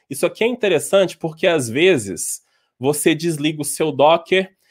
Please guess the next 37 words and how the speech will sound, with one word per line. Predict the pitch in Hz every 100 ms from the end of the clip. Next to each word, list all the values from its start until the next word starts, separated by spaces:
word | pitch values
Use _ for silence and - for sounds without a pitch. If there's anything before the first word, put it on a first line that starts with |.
| _ _ -
e |
aí | 135
você | 160 170 170 175
vem | 143 139 151
aqui | 135 131 135
no | 131
package | - 123 - 117
json, | 104 110 165 160 160 - 95
e | 117
vamos | 123 156 180
supor | - 143
lá | 135
que | 131
você | 135 131
precisa | 135 135 135 - 139 143 147
do | 135 143
Axios, | 156 139 - - 95
aquela | 98 113 113
biblioteca | 107 113 107 - 107
pra | 110 104
gente | 101
poder | - 107 107 92 -
fazer | - 110
requisições | 113 117 110 - 117
Ajax, | 120 110 127 117 - - _ _ -
ou | 120
você | 135 139
precisa | 139 - 135 135 139
de | -
qualquer | 135 147 147
coisa. | 123 110
Você | 139 175 190
vem | 185
aqui | 196 190
manualmente | 180 185 180 170 170 185 - 196 - _ _ _
e | 160
coloca. | - 185 160 135 - 110 90